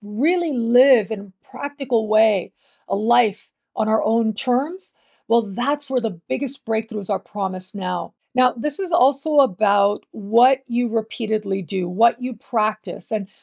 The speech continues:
whatever it is that you practice, that's where you cultivate mastery. And a dear spiritual mentor of mine, going back many years, uh, gosh,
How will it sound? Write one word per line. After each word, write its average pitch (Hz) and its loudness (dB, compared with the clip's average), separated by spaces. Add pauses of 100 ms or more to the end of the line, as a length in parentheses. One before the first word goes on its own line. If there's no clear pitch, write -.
whatever 277 4
it 330 0
is 294 -2
that - -4
you 233 -2
practice, 214 -2
that's 247 0
where 302 -4
you 269 -6
cultivate 214 -4 (280)
mastery. 185 -4 (760)
And 262 2 (200)
a 277 2
dear 302 0
spiritual 262 0
mentor 226 0
of 190 -6
mine, 196 -2
going 196 -2
back 208 0
many 226 0
years, 202 0
uh, - -6
gosh, 214 0